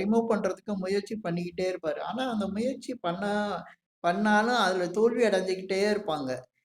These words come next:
அதுக்கு என்ன பண்ணா ரிமூவ் ஆகும், ரிமூவ் பண்ண முடியும் அப்படிங்கிறது தெரியாம தவிச்சுக்கிட்டு இருப்பாங்க. அப்படி ஒரு நிலையை உருவாக்குறது தான் இந்த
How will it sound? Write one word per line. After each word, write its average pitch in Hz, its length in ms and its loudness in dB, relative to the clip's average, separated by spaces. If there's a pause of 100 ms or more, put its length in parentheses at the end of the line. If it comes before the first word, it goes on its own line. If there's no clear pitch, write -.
(160)
அதுக்கு 202 440 2
என்ன 254 340 4
பண்ணா 220 380 4
ரிமூவ் 208 340 0
ஆகும், 180 260 -4 (380)
ரிமூவ் 233 340 4
பண்ண 190 220 0
முடியும் 180 380 -2
அப்படிங்கிறது 196 880 0
தெரியாம 220 640 2
தவிச்சுக்கிட்டு 220 600 -4
இருப்பாங்க. 160 320 -2
அப்படி 247 480 -2
ஒரு 202 220 2
நிலையை 208 380 2
உருவாக்குறது 180 720 2
தான் 220 200 -4
இந்த 185 580 2